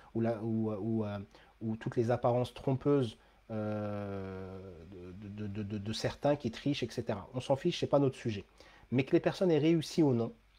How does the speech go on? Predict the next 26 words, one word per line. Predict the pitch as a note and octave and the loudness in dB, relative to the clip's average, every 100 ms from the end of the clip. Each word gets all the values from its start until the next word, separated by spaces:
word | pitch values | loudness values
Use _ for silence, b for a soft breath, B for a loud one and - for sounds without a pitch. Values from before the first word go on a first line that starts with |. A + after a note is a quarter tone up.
| _ _ B B B B _ _ _ _ - | _ _ B B B B _ _ _ _ -6
vous, | B2+ C#3 G3+ F#3+ _ | 2 6 6 4 _
quand | - D3+ | 4 6
vous | C#3+ | 8
allez | C#3+ F#3+ | 10 10
l'observer, | A3 - - C3 A2 | 10 8 6 4 2
vous | - _ G#2 | -6 _ -4
voyez, | G#2+ D3 | 0 2
vous | B2 A2+ | 2 2
allez | A#2+ C3+ | 4 4
scroller | - - B2 C#3 | 0 0 4 4
sur | - - | 4 0
Facebook | B2 A#2 B2+ C#3 | 0 2 0 0
en | A2+ | 0
regardant | A2 G#2+ A2 B2+ | 0 0 2 0
plusieurs, | - A2+ B2 A#2+ G#2+ | 0 0 2 2 0
euh, | |
plusieurs, | G2 A2+ A2 A#2 G#2 | -4 -4 0 0 0
euh, | G2+ G2 b b _ | -6 -8 b b _
plusieurs | - A#2 A#2 | -2 0 0
actualités, | A2+ - A2+ G2+ - C3+ | -2 -2 -2 -2 0 0
plusieurs | - A2 A2 | 0 -4 -4
pages | - A2+ | -2 -2
de | G#2+ | -4
plusieurs | G#2 G#2 G#2+ | -6 -8 -8
personnes | - - - B2 B2+ | -8 -8 0 2 2
ou, | A2+ | 0